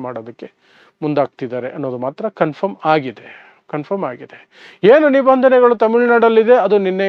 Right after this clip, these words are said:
ವಿಡಿಯೋದಲ್ಲಿ ಮಾಡಿದ್ದೀನಿ, ದಯವಿಟ್ಟು ಆ ವಿಡಿಯೋ ನೋಡಿ, ನಿಮಗೆ ಸ್ಪಷ್ಟವಾಗಿ ಅರ್ಥ ಆಗುತ್ತೆ. ತಮಿಳುನಾಡಿನಲ್ಲಿ ಆರ್ ಎಸ್ ಎಸ್ ಅನ್ನುವಂತಹ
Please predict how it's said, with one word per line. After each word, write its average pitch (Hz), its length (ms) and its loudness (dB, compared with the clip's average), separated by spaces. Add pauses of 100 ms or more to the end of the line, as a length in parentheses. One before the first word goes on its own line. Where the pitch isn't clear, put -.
ವಿಡಿಯೋದಲ್ಲಿ 160 420 -2
ಮಾಡಿದ್ದೀನಿ, 147 360 -8 (200)
ದಯವಿಟ್ಟು 147 320 -6 (120)
ಆ 143 40 -4 (100)
ವಿಡಿಯೋ 139 260 -6
ನೋಡಿ, 139 260 -10
ನಿಮಗೆ 135 260 -12
ಸ್ಪಷ್ಟವಾಗಿ 139 500 -10
ಅರ್ಥ 127 200 -10
ಆಗುತ್ತೆ. 139 260 2 (340)
ತಮಿಳುನಾಡಿನಲ್ಲಿ 202 760 4 (240)
ಆರ್ 220 180 4
ಎಸ್ - 180 -16
ಎಸ್ - 180 -14
ಅನ್ನುವಂತಹ 156 480 -4